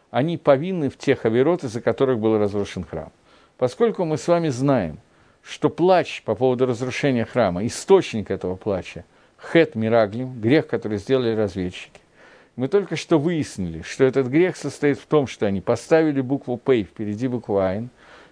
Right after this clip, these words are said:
то есть они решили, что они увидят, до того, как они увидели.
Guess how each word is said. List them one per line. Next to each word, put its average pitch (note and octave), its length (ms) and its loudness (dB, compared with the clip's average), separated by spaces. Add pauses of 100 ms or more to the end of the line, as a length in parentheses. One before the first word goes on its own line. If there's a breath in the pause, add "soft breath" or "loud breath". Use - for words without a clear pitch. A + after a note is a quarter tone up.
(100)
то C#3+ 80 2
есть C3+ 200 -2
они F#3 340 0 (260)
решили, D#3 640 2
что C#3+ 320 2
они B2 180 0
увидят, G#2 400 -2
до G#2+ 80 -8
того, C#3+ 260 2
как C3 220 -6
они B2 180 0
увидели. G#2+ 560 0